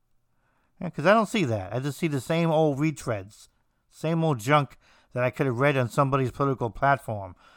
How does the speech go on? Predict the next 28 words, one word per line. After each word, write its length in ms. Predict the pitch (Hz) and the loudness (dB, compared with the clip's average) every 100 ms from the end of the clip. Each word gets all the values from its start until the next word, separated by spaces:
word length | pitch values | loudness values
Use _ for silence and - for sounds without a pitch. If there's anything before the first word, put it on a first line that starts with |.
| - - | -20 -10
or 120 | 107 | -10
some 300 | - 151 135 | -2 0 0
idiot 360 | 143 139 135 - | -2 -2 -2 -2
just 220 | 135 - | -4 0
said 200 | 143 120 | 0 2
last 360 | 127 135 - | 4 2 2
week 180 | 143 135 | -4 -4
and 140 | 110 - | -6 -4
someone's 320 | 131 127 107 | -4 -2 0
not 240 | 123 101 | 0 0
putting 260 | 143 131 123 | -2 -2 -4
it 80 | 120 | -6
into 240 | - 113 | -6 -10
a 60 | 107 | -6
poem. 440 | 131 131 107 101 _ _ _ - | -4 -4 -6 -14 _ _ _ -8
You're 120 | 139 | 0
not 180 | 175 202 | 4 4
even 180 | 175 170 | 4 6
original. 580 | 151 220 170 113 87 - _ _ _ _ _ _ _ _ _ | 8 6 6 0 -2 -14 _ _ _ _ _ _ _ _ _
Not 280 | 113 131 170 | -4 2 4
helpful, 500 | 165 165 - 98 - _ _ _ _ _ | 6 4 2 -10 -10 _ _ _ _ _
okay? 240 | 135 156 - _ _ _ _ _ _ - | -4 -4 -4 _ _ _ _ _ _ -8
You 60 | 120 | 0
wanna 160 | 160 | 4
be 80 | 180 | 4
a 60 | 160 | 4
good 220 | 190 - | 2 6
poet? 320 | 202 214 | 6 6